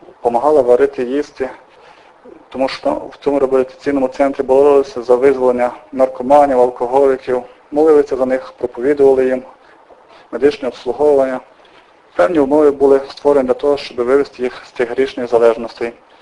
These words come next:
алкоголізму, наркоманії. І вона зразу обурилась, каже, «Що ви мені таке пропонуєте? Я така відома людина, а ви мені кажете, що я йшла їсти зараз на старість варила. То в мене своїх клопотів є багато. І взагалі це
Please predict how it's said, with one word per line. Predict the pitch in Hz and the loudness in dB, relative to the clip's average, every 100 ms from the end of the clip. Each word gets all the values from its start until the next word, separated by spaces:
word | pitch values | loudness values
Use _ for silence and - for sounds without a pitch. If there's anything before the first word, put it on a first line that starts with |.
| - - _ | -20 -20 _
алкоголізму, | 117 - 113 120 139 139 | -10 -8 -8 -2 -2 -2
наркоманії. | 117 - 117 123 120 120 - _ _ - - - - _ _ _ _ | -8 -8 -2 0 0 -8 -12 _ _ -20 -20 -20 -20 _ _ _ _
І | - | -12
вона | 214 | 0
зразу | 196 175 | 2 4
обурилась, | 139 143 165 143 - | 4 4 4 2 2
каже, | 135 127 | 2 2
«Що | - 160 | 2 0
ви | |
мені | 165 143 | 2 -2
таке | 143 | -4
пропонуєте? | - 135 135 143 131 113 - - 131 | -4 -2 2 2 2 -8 -12 -12 -4
Я | |
така | 131 - 147 | -4 0 0
відома | 131 131 139 | 0 0 0
людина, | 120 117 135 131 117 - - - _ _ _ - | -2 0 0 0 -8 -12 -20 -20 _ _ _ -4
а | |
ви | 131 | -2
мені | 143 | -2
кажете, | 139 143 135 | 0 -2 -2
що | - 131 | -6 -4
я | |
йшла | 127 - 139 135 - | -4 0 -2 -2 -8
їсти | 120 156 - | -8 -8 -6
зараз | 165 127 123 | -2 -2 -2
на | 123 | -10
старість | - 123 120 - | 0 0 0 -2
варила. | 120 117 113 - - | 0 0 -4 -12 -8
То | |
в | 139 | -4
мене | 147 | -4
своїх | - 156 147 - - - - _ - - | -4 -6 -6 -12 -20 -20 -20 _ -20 -20
клопотів | - 139 131 - 127 | 0 0 0 -2 -2
є | |
багато. | 123 123 123 120 117 - | 0 0 0 -2 -12 -12
І | 131 | -12
взагалі | 117 123 135 156 | -8 -6 -6 -6
це | - | -4